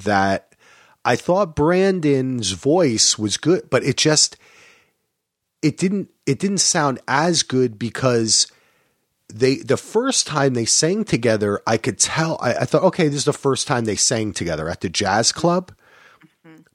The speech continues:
Speaker 1: But this time, it just didn't work. And after all that practice, and it still didn't work, I think it felt like they were singing two different songs.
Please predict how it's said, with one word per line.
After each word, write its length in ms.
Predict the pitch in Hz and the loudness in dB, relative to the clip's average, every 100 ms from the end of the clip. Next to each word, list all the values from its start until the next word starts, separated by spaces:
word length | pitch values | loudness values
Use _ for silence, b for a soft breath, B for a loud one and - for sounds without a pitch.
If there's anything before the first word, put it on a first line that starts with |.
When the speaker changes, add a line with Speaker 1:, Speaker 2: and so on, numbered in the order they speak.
| - | -4
Speaker 1:
But 200 | 123 - | -2 0
this 260 | 156 - | 2 2
time, 440 | - 190 196 202 - | 2 2 4 2 -2
it 120 | 117 | -2
just 260 | 147 131 - | 0 0 0
didn't 300 | 120 113 - | -4 -4 -6
work. 400 | 110 170 127 - | -2 -2 -2 -4
And 120 | - 113 | -6 -2
after 360 | 139 143 131 113 | 0 0 0 -2
all 320 | - 117 165 | 0 2 2
that 280 | 180 113 - | 2 0 -2
practice, 760 | - 107 135 - 254 269 - - | -2 2 2 0 0 0 0 -2
and 180 | 123 | -2
it 120 | 107 - | -2 0
still 360 | - - 127 208 | -2 0 0 2
didn't 260 | 240 247 | 0 -2
work, 440 | 196 240 262 - - B B B B B - | -2 -2 -4 -10 -20 B B B B B 0
I 160 | 131 160 | 2 2
think 420 | - 185 170 - | 0 -2 -4 -4
it 160 | 131 135 | -2 -2
felt 420 | - - 147 - | -4 0 0 2
like 220 | 120 104 | 0 0
they 200 | 101 117 | 2 4
were 240 | 117 110 98 - | 4 2 0 0
singing 500 | - - 117 107 101 | 2 4 2 0 -2
two 280 | - 123 | 0 2
different 360 | 117 117 110 98 | 2 2 2 2
songs. 800 | - 110 90 60 - - - - | 2 2 0 -4 -8 -4 -2 -2